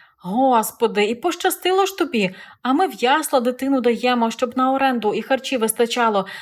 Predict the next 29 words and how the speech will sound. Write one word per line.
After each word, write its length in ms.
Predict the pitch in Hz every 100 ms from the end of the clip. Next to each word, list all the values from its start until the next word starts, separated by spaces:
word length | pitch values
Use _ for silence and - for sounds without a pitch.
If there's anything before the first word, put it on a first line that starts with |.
| -
щоб 240 | - 302
з 60 | 226
батьками 520 | 277 277 285 269 214
не 140 | 220
жити». 420 | 233 247 226 165 151 _ _ _ _ _ _ -
Йшли 260 | 302 339
роки. 400 | 277 233 175 165 - - -
Я 160 | - 359
навчилася 520 | 302 220 220 208 202
тримати 480 | 196 185 214 247 220
дім 360 | 165 226 254 233
в 80 |
ідеальній 500 | 190 175 180 185 196
чистоті, 600 | 190 208 202 202 - 254
готувати 560 | 233 175 180 175 226 269
корисні 480 | 240 214 226 226 208
страви 460 | 214 240 269 254 247 - - -
та 180 | 311 302
ліпити 640 | 254 - 214 214 214 -
глечики, 640 | 190 202 240 262 233 190 185
щоб 240 | - 196
хоч 240 | 226 -
мати 300 | 233 277 269
для 180 | 185 180
чогось 320 | 180 233 254
причину 500 | 247 202 196 247 254
виходити 520 | 202 185 196 190 190 190
з 100 | -
квартири. 720 | 202 202 - 247 220 175